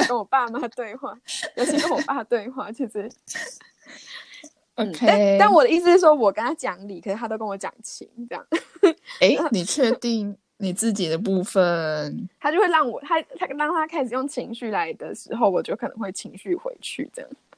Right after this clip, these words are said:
Speaker 1: <laughs> 反正总是
Speaker 2: 开始合理化自己。
Speaker 1: 总是累的错。
Speaker 2: <laughs> 好。
Speaker 1: 那总之就是这一次这个演讲，我觉得重点就是在于说，我们要把动物的问题，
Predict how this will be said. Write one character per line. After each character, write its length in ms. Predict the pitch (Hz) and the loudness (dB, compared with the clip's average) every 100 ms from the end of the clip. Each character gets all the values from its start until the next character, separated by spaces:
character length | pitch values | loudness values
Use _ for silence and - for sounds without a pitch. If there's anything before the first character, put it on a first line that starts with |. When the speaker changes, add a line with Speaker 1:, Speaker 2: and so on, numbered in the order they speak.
| - | -2
Speaker 1:
<laughs> 1120 | 226 - 294 269 415 - - - - - 294 - _ _ _ - - | 0 2 4 4 2 -4 2 2 2 0 0 -2 _ _ _ -20 -4
反 180 | - 277 | 2 2
正 60 | 311 | 4
总 0 | |
是 0 | |
Speaker 2:
开 80 | 247 | 4
始 100 | 202 | 6
合 220 | 160 156 | 6 4
理 180 | 175 170 | 2 0
化 200 | 196 170 | 2 0
自 280 | 175 170 - | -2 -4 -2
己。 140 | 165 | 0
Speaker 1:
总 200 | 226 220 | 2 2
是 260 | 247 294 262 | 0 0 2
累 220 | 262 226 | 2 2
的 160 | 185 151 | 0 -6
错。 280 | - - 190 - - - - - 277 247 294 277 - - | -8 -8 -8 -10 -12 -12 -10 -10 -10 -4 2 4 4 0
Speaker 2:
<laughs> 1120 | 320 277 - _ _ - 640 - - - 539 - | 0 -4 -4 _ _ -4 0 -2 -2 -12 -10 -6
好。 440 | 160 139 - 220 233 233 _ _ _ - | -4 -4 -4 -8 -10 -18 _ _ _ 2
Speaker 1:
那 240 | 247 247 | 4 4
总 260 | 240 170 180 | 2 0 0
之 180 | 220 | 0
就 100 | 240 | 4
是 140 | 277 285 | 4 2
这 200 | 285 254 | 2 0
一 60 | 240 | 0
次 280 | - 277 233 | -6 -8 -6
这 140 | 240 | -8
个 120 | 190 | -8
演 300 | 180 170 151 | -10 -12 -10
讲， 200 | 190 196 | -10 -8
我 120 | 156 160 | -8 -4
觉 160 | 180 | -4
得 160 | 185 202 _ _ _ - | -4 -6 _ _ _ 0
重 260 | 233 196 | 0 0
点 220 | 180 - - | -4 -6 -2
就 160 | 185 | -2
是 120 | 196 | -2
在 240 | 196 202 147 | -4 -4 -6
于 140 | 151 | -6
说， 180 | 175 180 | 0 2
我 120 | 170 | 2
们 180 | 156 156 | 0 -2
要 180 | 180 185 | -2 -2
把 300 | - - - 226 | -4 -4 -4 0
动 180 | 196 | 0
物 200 | 175 208 | 0 -4
的 120 | 160 175 | -4 -4
问 280 | 196 175 180 | -4 -4 -8
题， 380 | - 147 160 | -8 -8 -8